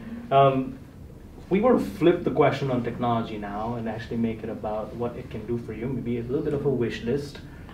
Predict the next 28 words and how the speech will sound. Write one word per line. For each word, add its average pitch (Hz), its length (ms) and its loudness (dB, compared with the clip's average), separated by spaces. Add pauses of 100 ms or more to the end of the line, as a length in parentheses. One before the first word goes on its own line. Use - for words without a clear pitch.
(180)
Um, 117 360 0
just 127 200 -6
thinking 160 300 2
about 123 460 0
the 151 100 4
overall 151 360 10
community, 117 420 0
right? 117 180 -2
You've 117 140 -4
got 117 180 -2
technology, 113 640 -2
companies, 113 460 -4
vendors, 107 540 -4 (340)
partners, 113 460 -2
innovators, 113 560 0
researchers, 120 880 0 (400)
um, 113 340 -2 (100)
people 147 240 4
that 123 120 4
are 120 40 4
experimenting 135 680 4
with 117 180 2
new 127 720 6
innovative 117 720 0 (760)
tech. - 400 2 (920)
What 127 200 8
would 135 160 2
your 131 760 8